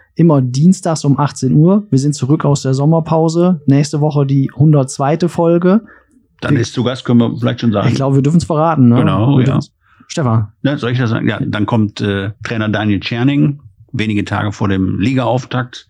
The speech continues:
Speaker 2: Werden wir ihm alle brennenden Fragen, die auf den Nägeln brennen,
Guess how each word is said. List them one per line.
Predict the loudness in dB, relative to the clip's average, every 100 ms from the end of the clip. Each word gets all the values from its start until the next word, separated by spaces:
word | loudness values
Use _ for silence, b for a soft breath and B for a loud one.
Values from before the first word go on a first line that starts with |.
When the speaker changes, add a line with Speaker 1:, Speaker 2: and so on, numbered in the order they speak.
| b b
Speaker 2:
Werden | -2 0
wir | 0
ihm | -2 -4
alle | -4 -4
brennenden | -4 -2 0 0 0
Fragen, | -2 -2 0 -2
die | -2
auf | -6
den | -4 -2 -2
Nägeln | -2 -4 -4
brennen, | -4 -4 -4 -4